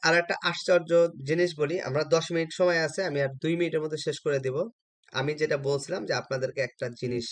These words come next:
আহ, মানে দেখাবো। আমি আজকে একটা ট্রেড করছি আপনার বত্রিশ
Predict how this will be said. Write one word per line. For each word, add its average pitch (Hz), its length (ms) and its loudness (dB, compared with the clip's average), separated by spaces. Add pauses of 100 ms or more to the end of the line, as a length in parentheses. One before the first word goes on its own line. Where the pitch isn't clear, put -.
(320)
আহ, 117 160 -6 (320)
মানে 98 240 -10 (400)
দেখাবো। 139 380 2 (640)
আমি 123 200 0
আজকে 151 200 0 (220)
একটা 151 180 -6 (120)
ট্রেড 165 220 4
করছি 151 360 -4 (300)
আপনার 120 440 -6 (1040)
বত্রিশ 160 560 2